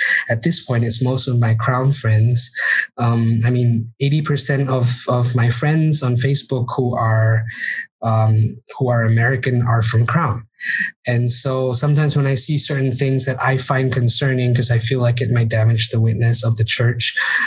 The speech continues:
you know, I will point it out. I will say something about it. Um, but the heart of it really comes from this place of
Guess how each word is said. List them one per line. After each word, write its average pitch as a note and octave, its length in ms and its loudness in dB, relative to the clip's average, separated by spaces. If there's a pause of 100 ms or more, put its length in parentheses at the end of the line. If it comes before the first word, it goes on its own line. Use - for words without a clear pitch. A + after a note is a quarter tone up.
(220)
you A#2+ 140 0
know, A2+ 260 0
I A#2+ 80 0
will A2+ 300 0
point B2 280 0
it A#2 100 0
out. B2 220 0
I B2+ 100 -2
will A#2+ 120 0
say A#2 200 0
something C3 380 0
about E3+ 280 0
it. G3 160 -4 (500)
Um, B2 380 2
but - 180 -2
the D3+ 80 0
heart A#3 380 -2
of B2+ 180 0
it A#2+ 160 0
really B2 280 0
comes A#2+ 280 0
from A#2+ 160 0
this A#2+ 180 2
place B2 340 0
of A2+ 180 0